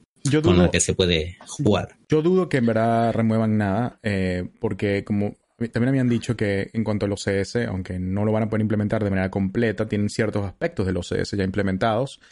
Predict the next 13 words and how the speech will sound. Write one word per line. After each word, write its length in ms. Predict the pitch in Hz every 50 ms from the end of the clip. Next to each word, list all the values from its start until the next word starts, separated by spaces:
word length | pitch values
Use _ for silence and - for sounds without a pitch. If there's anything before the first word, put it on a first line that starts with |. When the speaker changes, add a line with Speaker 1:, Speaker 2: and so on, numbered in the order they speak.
| - - - - - _
Speaker 1:
que 100 | - 110
nos 120 | 98 95
van 120 | 98 101 101
a 40 | 101
dar 120 | 98 101
un 100 | 101 95
poquito 280 | 101 95 101 - 101 98
de 240 | 104 110 - - _ _ _ _ _ _ _ _ -
persistencia 760 | - - - - - - - 131 120 104 - - 123 135 - _ _ _ _ _ _ _ _ _ _
en 240 | - 95 90 87 87
ciertos 420 | - - 110 104 92 - - 98 117
elementos, 800 | 113 107 113 131 127 113 104 98 - 135 139 - - - _ -
¿no? 300 | 107 117 147 156 143